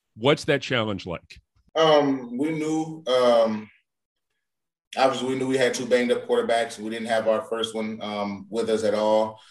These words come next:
Speaker 2: I'm not gonna say it was muted because I, I feel like we were, we were, we were amped up. Again, we were prepared. Jacoby had been taking this, you know, just,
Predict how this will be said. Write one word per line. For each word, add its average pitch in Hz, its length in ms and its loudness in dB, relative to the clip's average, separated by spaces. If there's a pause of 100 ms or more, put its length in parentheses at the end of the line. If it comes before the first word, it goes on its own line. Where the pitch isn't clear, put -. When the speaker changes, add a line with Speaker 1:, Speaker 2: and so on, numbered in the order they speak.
(300)
Speaker 2:
I'm 123 140 0
not 151 180 6
gonna 139 120 6
say 147 160 6
it 127 100 4
was 110 140 -6
muted 123 340 -4
because 110 300 -8
I, 107 320 -2 (120)
I 104 100 -8
feel 117 180 -4
like 110 180 0
we 123 140 -6
were, 104 400 -8
we 98 100 -12
were, 92 320 -10 (160)
we 98 100 -12
were 95 120 -8
amped 107 320 -8
up. 104 80 -6
Again, 107 320 -6
we 117 80 -6
were 113 140 -4
prepared. 107 500 -4 (500)
Jacoby 123 400 2
had 120 180 4
been 113 140 -4
taking 107 300 -2
this, 98 240 -12
you 107 120 -10
know, 104 300 -4
just, 113 300 -8